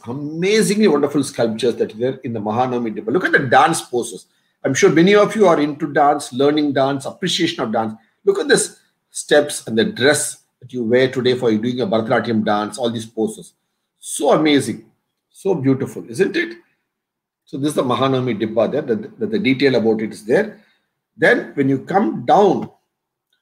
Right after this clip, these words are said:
that is where in, so that is in Hampi, is in northern part of Karnataka.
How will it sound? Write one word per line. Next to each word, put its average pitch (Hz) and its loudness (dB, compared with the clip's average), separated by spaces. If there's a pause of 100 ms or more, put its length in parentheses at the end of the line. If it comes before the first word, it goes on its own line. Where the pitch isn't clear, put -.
(720)
that 214 0
is 311 0
where 160 4
in, 131 -4
so 190 0
that 170 2
is 208 2
in 190 2
Hampi, 180 -4
is 220 -8
in 269 -14 (100)
northern 185 0
part 156 -4
of 139 -8
Karnataka. 110 -8